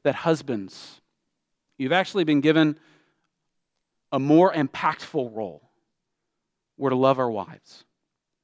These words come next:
Next, Paul addresses the role of the husband. The order of this is important. N-, now consider to be the head overall, husbands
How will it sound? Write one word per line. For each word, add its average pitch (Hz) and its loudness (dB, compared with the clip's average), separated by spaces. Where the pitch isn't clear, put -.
Next, 156 -2
Paul 165 4
addresses 143 -2
the 147 -8
role 143 0
of 135 0
the 131 -4
husband. 117 -8
The 139 0
order 170 4
of 151 4
this 143 0
is 139 -8
important. 127 -4
N-, 147 -8
now 147 0
consider 156 2
to 151 -6
be 151 4
the 139 0
head 196 4
overall, 156 4
husbands 151 0